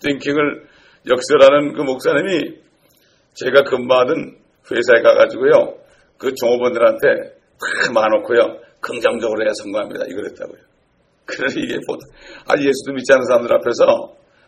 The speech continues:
부정적인 사람들 앞에서 긍정적으로 하면 되겠습니까? 이것은 바로 마귀에게 속은 거죠. 누가 마귀를 속-, 마귀는 누구를 속입니까?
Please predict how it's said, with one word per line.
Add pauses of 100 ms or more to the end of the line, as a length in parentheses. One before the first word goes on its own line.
(100)
부정적인
사람들
앞에서
긍정적으로
하면
되겠습니까? (560)
이것은
바로 (360)
마귀에게
속은
거죠. (340)
누가
마귀를
속-,
마귀는
누구를
속입니까?